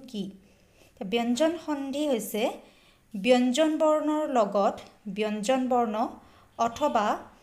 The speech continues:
স্বৰবৰ্ণৰ লগত ব্যঞ্জন বৰ্ণৰ যি মিলন ঘটে তাকে ব্যঞ্জন সন্ধি বোলে।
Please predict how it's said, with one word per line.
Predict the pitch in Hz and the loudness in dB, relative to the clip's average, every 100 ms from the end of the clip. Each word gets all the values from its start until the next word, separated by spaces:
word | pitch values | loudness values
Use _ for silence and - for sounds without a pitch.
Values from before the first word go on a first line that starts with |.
| - - | -20 -20
স্বৰবৰ্ণৰ | - 277 226 254 269 294 294 294 294 294 | -4 2 4 4 6 6 6 4 2 4
লগত | 294 285 294 302 - - | 2 2 0 -2 -10 -4
ব্যঞ্জন | 214 214 214 262 262 | -4 -2 0 0 0
বৰ্ণৰ | 226 214 190 190 196 302 - - _ 208 | 0 2 2 0 -2 -4 -8 -20 _ -10
যি | 185 262 | -4 -2
মিলন | 240 214 202 220 247 240 | 0 -2 0 0 0 -2
ঘটে | 185 196 196 220 381 - - - - | -4 -4 -2 -2 -2 -8 -20 -20 -8
তাকে | 196 196 226 311 494 - - | -6 -4 0 0 -2 -12 -14
ব্যঞ্জন | 196 220 202 214 214 | -6 -4 -2 -4 -6
সন্ধি | 202 214 196 190 214 | -6 -4 -4 -4 -4
বোলে। | 226 226 | 0 2